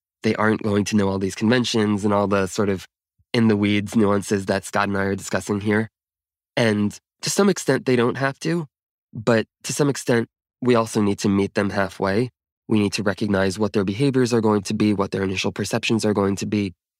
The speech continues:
how to properly engage them and really get them excited about exploring this world in the way that we hope for them to. So it's important to play test with a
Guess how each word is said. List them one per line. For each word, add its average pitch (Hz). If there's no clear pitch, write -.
how 113
to -
properly 101
engage 98
them 101
and 95
really 95
get -
them 98
excited 101
about 101
exploring 104
this 101
world 104
in 107
the 101
way 98
that 101
we 104
hope 95
for 123
them 117
to. 135
So 143
it's 127
important 151
to 127
play 123
test 113
with 104
a 98